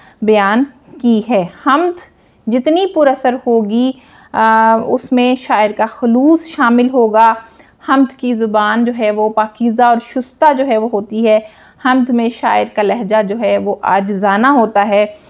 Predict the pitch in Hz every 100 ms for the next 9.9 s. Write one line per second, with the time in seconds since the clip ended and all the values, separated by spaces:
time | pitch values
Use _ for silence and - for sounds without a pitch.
0 | - - - 214 208 208 208 202 233 233
1 | 226 220 220 226 - - 226 208 220 226
2 | - 240 214 - - 208 202 220 - 214
3 | 202 196 - 208 214 208 - - - -
4 | _ - 208 196 196 196 208 208 196 208
5 | 247 262 - 311 320 262 247 247 247 254
6 | 254 254 254 226 220 214 220 220 220 220
7 | 226 254 311 247 214 214 240 208 220 220
8 | 208 - - 262 196 - _ 202 214 208
9 | 202 196 208 208 214 196 180 220